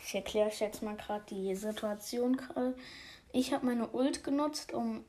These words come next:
in, aufs Tor zu schießen. Da stand ein Rico, hat den Ball abgeblockt, aber gleichzeitig hatte er seine Ult gemacht und der hat mich dann gekillt damit, aber ja.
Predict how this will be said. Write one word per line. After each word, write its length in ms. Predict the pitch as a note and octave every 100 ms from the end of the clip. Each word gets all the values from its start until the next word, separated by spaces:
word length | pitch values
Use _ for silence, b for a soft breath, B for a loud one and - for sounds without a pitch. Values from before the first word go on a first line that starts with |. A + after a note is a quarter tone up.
| -
in, 280 | - G#3 - -
aufs 380 | G#3+ G#3+ - -
Tor 240 | - C4+
zu 180 | - C4
schießen. 540 | - A#3+ A#3+ C4+ D4+ - - - -
Da 160 | A#3 A#3
stand 420 | - A#3+ A#3+ A#3
ein 80 | A3
Rico, 580 | - C4 C4 B3+ C4+ - B B B B B B B -
hat 420 | - A#3 - -
den 180 | A3+ A3
Ball 220 | A#3 B3
abgeblockt, 640 | B3+ - A3 A#3 B3+ -
aber 160 | A3+ A3
gleichzeitig 580 | A#3+ B3 B3+ B3+ - B3
hatte 140 | A#3
er 200 | A3 A3
seine 240 | A3 A3 -
Ult 360 | C4+ C#4+ D4 -
gemacht 520 | A#3+ A#3+ C4+ C#4+ -
und 180 | C#4+ C#4+
der 100 | B3+
hat 180 | A#3 -
mich 200 | G#3+ -
dann 180 | A3+ G#3
gekillt 460 | F#3+ - A#3 A3+
damit, 320 | A#3 A#3+ B3+
aber 220 | G#3+ G#3 G#3 -
ja. 200 | A3 G3